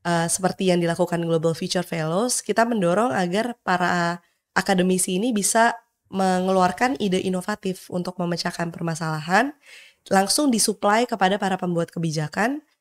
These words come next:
dan juga kepada aktor-aktor penting lainnya untuk mendorong perubahan yang sistematis. Jadi, kalau kita lihat, em, terah dari akademisi itu kan memang adalah riset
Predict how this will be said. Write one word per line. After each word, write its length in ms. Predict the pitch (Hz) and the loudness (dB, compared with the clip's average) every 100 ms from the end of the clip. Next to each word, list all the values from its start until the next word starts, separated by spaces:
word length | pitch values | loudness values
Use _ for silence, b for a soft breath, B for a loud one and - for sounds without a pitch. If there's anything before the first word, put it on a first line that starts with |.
| _ | _
dan 220 | 185 185 | 0 2
juga 480 | 175 180 165 208 233 | 4 0 4 4 4
kepada 480 | - 185 185 175 202 | 0 0 0 2 0
aktor-aktor 540 | - 196 185 180 - 180 | -2 -4 -4 -4 -6 -6
penting 340 | 175 170 170 | -4 -4 -2
lainnya 520 | 170 165 160 180 226 | -2 -2 -2 0 -2
untuk 460 | - 185 180 - - | -2 -4 -4 -6 -6
mendorong 420 | 180 175 170 196 | 0 2 2 0
perubahan 460 | 208 185 160 165 185 | -2 -2 -2 -2 -4
yang 80 | 175 | -6
sistematis. 800 | - - 165 156 - 160 - - B B B | -8 -6 -6 -6 -6 -8 -8 -12 B B B
Jadi, 640 | 180 175 180 247 254 - _ | 2 4 4 2 0 -4 _
kalau 240 | 180 180 | 2 2
kita 220 | 180 185 | 0 0
lihat, 460 | 180 185 185 226 - b b b _ | 0 0 0 0 -2 b b b _
em, 720 | 180 180 175 175 175 180 196 _ _ _ _ _ _ _ _ | 0 2 2 0 0 -4 -8 _ _ _ _ _ _ _ _
terah 280 | - 208 190 | 0 2 4
dari 400 | 196 190 185 185 | 4 4 4 2
akademisi 560 | - 180 175 180 175 196 | 0 0 0 0 -2 -2
itu 80 | 226 | 0
kan 80 | |
memang 240 | 240 214 226 | 2 2 2
adalah 460 | 202 170 185 208 208 - - | 2 2 2 0 -4 -14 -4
riset 400 | 208 214 - | 0 2 2